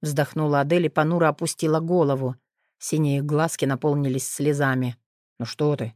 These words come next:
не расстраивайся». Нейтан ощутил потребность успокоить девочку. Если она сейчас расплачется, он впадет в панику. Ему никогда не доводилось успокаивать маленьких детей. «Найдем мы твою маму». «Найдем, конечно, куда она денется?»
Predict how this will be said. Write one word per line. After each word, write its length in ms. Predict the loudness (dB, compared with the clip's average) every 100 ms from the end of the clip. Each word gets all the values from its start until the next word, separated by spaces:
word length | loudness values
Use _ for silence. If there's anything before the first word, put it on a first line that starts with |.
| _ _
не 80 | -4
расстраивайся». 1040 | -4 0 4 6 6 2 -2 -4 -6 -8 -10 _ _ _ _
Нейтан 420 | -2 -2 0 0
ощутил 360 | 0 -2 -2 -2
потребность 680 | 0 0 2 2 0 -2 -4
успокоить 640 | -4 -4 0 2 2 2
девочку. 560 | 0 2 0 -6 -8 -8 _ _ _ _ -10
Если 320 | -8 -4 -2
она 140 | -2
сейчас 360 | -2 -4 -4 -2
расплачется, 680 | -4 -4 -4 -4 -6 -4 -4
он 100 | -4
впадет 380 | -4 -2 -2
в 120 | -6 -6
панику. 540 | -2 -2 -2 -4 -4 -8 _ _ _ _
Ему 240 | -4 -2 -2
никогда 420 | -2 -4 -4 -2
не 120 | 0
доводилось 540 | 2 2 2 0 0
успокаивать 600 | -6 -6 -2 0 0 -2
маленьких 420 | 0 0 0 -2 -2
детей. 480 | -2 -2 -2 -4 _ _ _ _ _ -4
«Найдем 480 | -2 -2 -2 2
мы 200 | 2 2
твою 300 | 2 0 2
маму». 420 | 2 2 0 -2 -4 _ _ _ _ _ _ _ 2
«Найдем, 560 | 4 6 8 8 6
конечно, 560 | 4 6 6 2 0 0
куда 380 | 4 8 8 8
она 140 | 6
денется?» 720 | 2 2 4 2 0 0 0